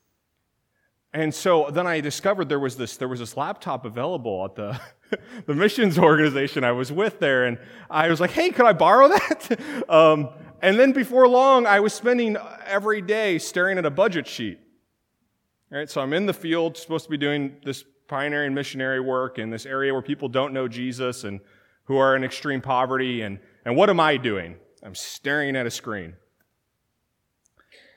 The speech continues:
And about four days went on, and I looked up and realized that I was missing everything going on around me. And this really struck me when we went to this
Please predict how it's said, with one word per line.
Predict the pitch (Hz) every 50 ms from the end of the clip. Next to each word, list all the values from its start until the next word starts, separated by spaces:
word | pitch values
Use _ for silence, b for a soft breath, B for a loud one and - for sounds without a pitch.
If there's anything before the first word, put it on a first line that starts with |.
| b b
And | 143 160 170
about | 170 156 202 247 247 - -
four | - 190 196 202
days | 180 165 160 165 165 147
went | 139 143 131
on, | 127 117 110 117 151 170 - _ _ _ _ _ _ _ _ _ _ _ _ _ _
and | 135 135
I | 139
looked | 143 147 185 233 - - -
up | 170 165 160 -
and | 143 131 135
realized | 151 165 170 160 151 135 131 127 113
that | 131 123
I | 123 127
was | 117 117 117 120
missing | 127 143 170 165 - 143 127
everything | 117 117 123 135 123 120 127 117 113
going | 113 110 107 104 101
on | 104 95 98 98
around | 95 90 90 87 92 95 101
me. | 107 107 107 117 _ _ _ _ _ _ _ _ _ _ _ _ _ _ _ _ _ _ _ _ _ _ _ _ _ _ _ _ _ _ _ _ _ _ _
And | - 190
this | 208 180 170
really | 196 269 302 302 269
struck | - - - 247 240 233 233
me | 226 214
when | 202 202 196
we | 190 180
went | 165 185 214 220 220
to | - 220
this | 202 185 175 156 - - -